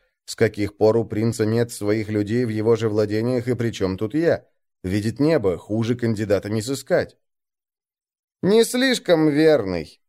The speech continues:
он качнул головой, "потому что ум здесь нужнее послушания, а уж мудрый человек вроде вас, если дело обернётся плохо, всегда сообразит, с кем лучше держаться вместе". Кронпринц улыбнулся,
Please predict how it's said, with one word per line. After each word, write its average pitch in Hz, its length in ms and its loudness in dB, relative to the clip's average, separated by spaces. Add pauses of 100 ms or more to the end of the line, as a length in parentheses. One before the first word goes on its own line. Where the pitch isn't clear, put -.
(140)
он 110 260 4
качнул 107 440 0
головой, 117 520 2 (460)
"потому 147 360 2
что 175 260 4
ум 226 260 4
здесь 156 360 0
нужнее 165 500 2
послушания, 98 800 -2 (240)
а 107 160 4
уж 151 220 2
мудрый 170 480 2
человек 143 520 2
вроде 113 360 2
вас, 160 340 2
если 123 300 0
дело 147 340 2
обернётся 131 560 0
плохо, 170 400 2
всегда 139 420 2
сообразит, 135 640 2
с - 60 -14
кем 123 260 2
лучше 139 340 0
держаться 117 520 2
вместе". 160 500 -4 (1040)
Кронпринц 226 580 2
улыбнулся, 220 840 0